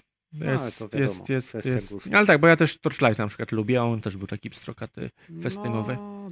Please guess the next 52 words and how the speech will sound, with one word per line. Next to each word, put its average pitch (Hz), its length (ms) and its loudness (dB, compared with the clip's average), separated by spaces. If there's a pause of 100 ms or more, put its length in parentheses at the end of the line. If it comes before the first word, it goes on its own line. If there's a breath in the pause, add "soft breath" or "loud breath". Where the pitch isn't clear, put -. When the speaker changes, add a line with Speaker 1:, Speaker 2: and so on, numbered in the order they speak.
Speaker 1:
to 156 120 -6
jest 143 240 -2
tak 127 160 -8
jeszcze 123 320 -2
inna, 98 240 -4
winny 101 320 -8
jakiś 95 340 -12
Speaker 2:
Jeszcze 156 400 0
inny, 160 220 2
Speaker 1:
No, 139 100 2
Speaker 2:
ale 120 180 2
Speaker 1:
no. 113 60 -2
Speaker 2:
też, - 680 -8 (160)
no, 202 100 0
ja 180 100 6
rozumiem, 101 560 -2
rozumiem, 107 420 -2
że 107 120 -6
nie 104 80 -2
musi 101 140 -4
się 110 80 -6
wszystkim - 220 -12
Speaker 1:
Ta 131 60 4
grafika 127 160 6
Speaker 2:
podobać, 165 120 10
Speaker 1:
jest 151 80 4
taka 175 180 2
Speaker 2:
podobają 135 320 4
Speaker 1:
trochę 160 220 2
taka 165 200 2
komiksowa, 156 680 0
powiedzmy, 104 520 0
Speaker 2:
Tak. 104 100 2
Speaker 1:
bo 117 60 -2
nawet 135 240 2
te 147 80 0
takie 135 200 -2
kolory 151 600 4
i 139 200 -6
faktury, 156 520 -2
to 147 100 -6
wszystko - 180 -8
jest 131 100 -4
zaznaczone 139 420 -4
tak 139 60 -2
Speaker 2:
Szczególnie 135 280 6
Speaker 1:
jakby 135 120 10
Speaker 2:
na - 60 -4
tle 135 160 6
postaci 139 580 2
Speaker 1:
o-, 131 40 2
Speaker 2:
jeszcze. 123 160 4